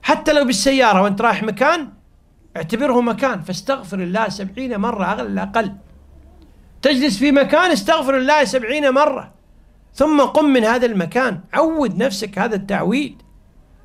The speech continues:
واختم مجالسك بسبحانك اللهم وبحمدك، فذلك كفارة لما قد يقع فيه من اللغو أو الغفلة.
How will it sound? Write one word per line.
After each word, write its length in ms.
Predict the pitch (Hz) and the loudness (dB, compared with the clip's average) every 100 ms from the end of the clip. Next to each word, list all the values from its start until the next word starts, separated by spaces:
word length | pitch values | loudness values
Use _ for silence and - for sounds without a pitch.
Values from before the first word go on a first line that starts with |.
| - - - - - - - _ _ | -20 -20 -20 -20 -20 -20 -20 _ _
واختم 420 | 185 190 - 254 214 | -2 -2 -2 -4 -2
مجالسك 680 | 185 190 175 196 196 - | -2 -2 -4 -4 -8 -10
بسبحانك 600 | 143 175 160 190 185 160 | -12 -12 -6 -2 -2 -4
اللهم 340 | 160 156 165 180 | -8 -6 -4 -2
وبحمدك، 640 | 139 135 - 233 202 143 - - - - - - - - - - - - | -4 -6 -4 -4 -4 -6 -10 -20 -20 -20 -20 -20 -20 -20 -20 -20 -20 -12
فذلك 760 | - 151 240 254 247 208 196 196 - - _ _ | 0 2 4 4 2 0 0 -2 -10 -20 _ _
كفارة 680 | 254 226 - 330 302 262 - | 0 0 2 4 4 2 -2
لما 340 | 220 233 233 | -2 0 2
قد 240 | 220 220 196 | 0 0 0
يقع 420 | 269 262 226 208 | 0 0 -2 -2
فيه 340 | 202 262 208 | -4 -4 -2
من 120 | 202 196 | 0 0
اللغو 480 | 185 185 277 269 | 0 0 -2 -2
أو 320 | 277 240 202 180 | -6 -6 -4 -6
الغفلة. 540 | 160 247 - - - | -4 -6 -6 -10 -10